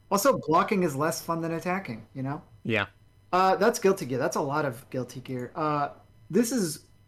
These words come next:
Speaker 1: What's the Deal with Guilty Gear, episode two sixty-seven. That's a
Speaker 2: For the
Speaker 1: lot of
Speaker 2: week of,
Speaker 1: podcast.
Speaker 2: uh, seven eleven.
Speaker 1: Whoa, free Slurpee
Speaker 2: Whoa,
Speaker 1: day.
Speaker 2: free
Speaker 1: Why am I,
Speaker 2: slurps.
Speaker 1: what am I doing
Speaker 2: If you're,
Speaker 1: here?
Speaker 2: if you're listening to this, you haven't
Speaker 1: Slurps.
Speaker 2: gotten, you, if you're listening to this, your slurp chance is done.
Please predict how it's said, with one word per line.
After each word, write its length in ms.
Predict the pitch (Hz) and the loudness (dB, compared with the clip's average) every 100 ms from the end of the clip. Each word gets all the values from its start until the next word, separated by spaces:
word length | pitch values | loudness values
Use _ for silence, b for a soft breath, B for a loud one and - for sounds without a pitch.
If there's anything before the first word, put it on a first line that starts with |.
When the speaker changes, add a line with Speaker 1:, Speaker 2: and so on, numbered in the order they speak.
| - | -4
Speaker 1:
What's 320 | 143 185 - | -2 0 -2
the 120 | - | -2
Deal 340 | 135 156 156 143 | 2 4 6 4
with 200 | 139 - | 2 2
Guilty 340 | 160 151 147 | 2 2 -4
Gear, 420 | 113 131 127 127 - _ _ - | -6 -4 -4 -6 -10 _ _ -6
episode 460 | 185 - 180 131 | -2 0 0 0
two 240 | - 240 240 | 0 2 4
sixty-seven. 960 | 254 254 - 196 135 185 190 135 113 | 2 -2 0 -2 0 2 2 0 -6
That's 180 | 127 175 | -8 -2
a 20 | |
Speaker 2:
For 80 | 160 | 4
the 60 | 127 | 6
Speaker 1:
lot 20 | |
of 40 | |
Speaker 2:
week 200 | 117 131 | 6 6
of, 180 | 131 113 | 4 4
Speaker 1:
podcast. 160 | 110 - _ - | 2 -8 _ -4
Speaker 2:
uh, 220 | - 117 101 | 4 6 6
seven 380 | - 226 233 | 4 4 6
eleven. 560 | 262 277 302 262 131 87 - _ _ | 6 8 8 8 6 0 -12 _ _
Speaker 1:
Whoa, 600 | - 277 285 294 269 254 220 | 0 4 6 8 8 8 6
free 220 | - 226 | 2 -2
Slurpee 120 | - | 4
Speaker 2:
Whoa, 520 | 262 285 285 285 262 | 8 10 10 12 10
Speaker 1:
day. 100 | 147 | 8
Speaker 2:
free 140 | 254 254 | 6 6
Speaker 1:
Why 320 | 185 277 294 | 8 10 10
am 80 | 190 | 8
I, 20 | |
Speaker 2:
slurps. 380 | 156 156 - 143 | 4 -4 -4 -6
Speaker 1:
what 240 | 170 202 | -2 0
am 100 | 196 | 0
I 120 | 151 | -2
doing 340 | 143 160 185 202 | -2 0 2 6
Speaker 2:
If 80 | 170 | 8
you're, 180 | 208 | 10
Speaker 1:
here? 100 | 196 | 10
Speaker 2:
if 120 | 180 160 | 8 8
you're 160 | 208 | 8
listening 400 | 180 233 226 202 | 8 8 6 6
to 80 | 180 | 6
this, 200 | 180 170 | 6 6
you 140 | 160 | 6
haven't 360 | 147 139 156 180 | 6 8 6 6
Speaker 1:
Slurps. 40 | |
Speaker 2:
gotten, 320 | - 156 170 165 | 6 6 6 0
you, 320 | 151 123 143 | 0 0 -2
if 240 | 156 - | -2 -2
you're 120 | 139 139 | 0 2
listening 280 | - 165 | 2 2
to 80 | 135 | 2
this, 160 | 131 131 | 0 -2
your 200 | 117 117 | -4 -4
slurp 400 | - 135 143 151 | -2 2 2 2
chance 340 | - 147 - | 0 0 -2
is 100 | 107 | -6
done. 440 | 95 101 110 80 | -4 -2 -2 -4